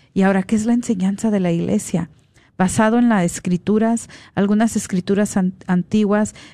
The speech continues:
presentan la obligación de ayudar a la iglesia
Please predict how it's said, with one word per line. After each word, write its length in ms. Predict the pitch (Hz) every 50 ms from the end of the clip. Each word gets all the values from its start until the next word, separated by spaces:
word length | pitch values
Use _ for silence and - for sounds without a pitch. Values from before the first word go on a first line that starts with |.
| _ -
presentan 760 | - 190 180 - - 220 214 214 208 - 214 208 214 202 -
la 160 | - 185 196
obligación 640 | 190 180 196 214 202 196 196 185 - - 240 240 247 240
de 80 | 247
ayudar 360 | 240 208 190 185 190 185 180
a 40 | 185
la 140 | 185 180 170
iglesia 580 | 165 170 190 185 185 185 - - 190 196 214